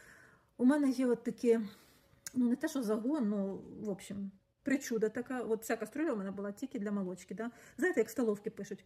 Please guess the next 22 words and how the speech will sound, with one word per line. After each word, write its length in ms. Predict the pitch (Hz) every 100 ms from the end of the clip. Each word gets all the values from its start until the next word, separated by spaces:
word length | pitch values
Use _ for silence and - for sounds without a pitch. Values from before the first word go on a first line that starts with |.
| -
компот, 680 | 320 349 - 226 208 - _ _ _ _
каша, 580 | - 214 220 - - 202
борщ, 720 | 196 190 226 233 208 196 -
оці 300 | 214 214 -
от, 200 | 214 -
е, 240 | 202 196 - -
по 100 | 311
назначенню. 640 | 339 269 269 233 196 185
І 200 | - 240
от 120 | 247
у 40 | 254
мене 160 | 226
оця 140 | 214 214
кастрюля 380 | 208 - 403
була 160 | 233 226
от 140 | 208
як 140 | 190 190
за 80 | 226
призначенням, 580 | 247 226 175 - 196
вона 160 | 202 202
використовувалась, 600 | 190 202 202 208 202 196
да? 120 | 220